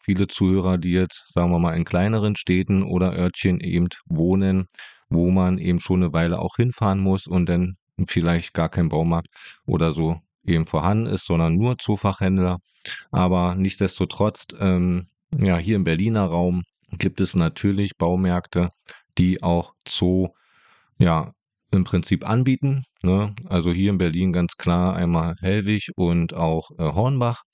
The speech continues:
ähm, ohne jetzt hier Werbung machen zu wollen, aber das sind so die, wo ich hier in Berlin eben weiß, die bieten das eben an. So,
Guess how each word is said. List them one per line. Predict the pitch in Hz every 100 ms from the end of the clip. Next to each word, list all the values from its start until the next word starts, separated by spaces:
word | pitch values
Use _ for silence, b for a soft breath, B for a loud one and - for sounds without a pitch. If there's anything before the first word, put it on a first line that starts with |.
| _ B B B B -
ähm, | 98 98 95 98 -
ohne | 101 104
jetzt | 92 -
hier | 90 80
Werbung | 98 107 110
machen | 98 95 98
zu | 101
wollen, | 90 92 95 98
aber | 87 85
das | 87
sind | - 90
so | 80 87 90 85 -
die, | 90 87 82
wo | 82 87
ich | - - b b
hier | - 87
in | 85
Berlin | 82 87 92
eben | 87 80
weiß, | 78 78 85 - _ _ _ -
die | 82
bieten | 76 85 85
das | 80 76
eben | 85 76
an. | - 73 78 - _ _ _ -
So, | 92 85 76